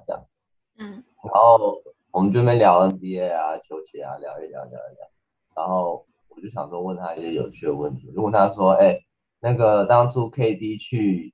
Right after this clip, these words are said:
Speaker 1: 勇士的时候，Curry，
Speaker 2: 嗯。
Speaker 1: 就是应该说 Nike 有没有介入这件事情，就是让K D去勇士，然后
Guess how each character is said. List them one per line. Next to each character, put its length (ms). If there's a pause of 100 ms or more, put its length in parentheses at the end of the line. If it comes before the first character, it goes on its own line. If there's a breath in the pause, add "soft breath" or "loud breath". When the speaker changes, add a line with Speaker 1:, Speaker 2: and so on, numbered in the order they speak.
Speaker 1:
勇 260
士 280
的 160
时 180
候， 340 (480)
Curry， 520
Speaker 2:
嗯。 40 (960)
Speaker 1:
就 100
是 280 (680)
应 80
该 160
说 480 (220)
Nike 440
有 160
没 100
有 100
介 320
入 240
这 100
件 220
事 120
情， 120 (240)
就 80
是 140
让 240 (240)
K 240
D 200
去 180
勇 280
士， 140
然 100
后 100